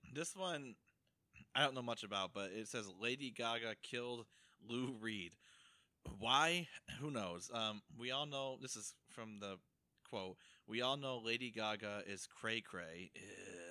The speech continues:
I hate that word so much. Anyway, but she is,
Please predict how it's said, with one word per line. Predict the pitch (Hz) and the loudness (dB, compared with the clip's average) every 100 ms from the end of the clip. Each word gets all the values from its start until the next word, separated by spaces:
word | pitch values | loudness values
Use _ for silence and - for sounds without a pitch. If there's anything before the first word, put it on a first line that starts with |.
| 78 | -12
I | |
hate | - 87 - | -14 -16 -14
that | 92 - | -16 -14
word | 95 85 | -14 -14
so | - 92 | -14 -14
much. | 92 - - | -14 -14 -8
Anyway, | 107 101 - - - - - | -6 -6 -8 -16 -16 -16 -8
but | - - | -6 -4
she | - 143 | -4 0
is, | 127 120 | 0 0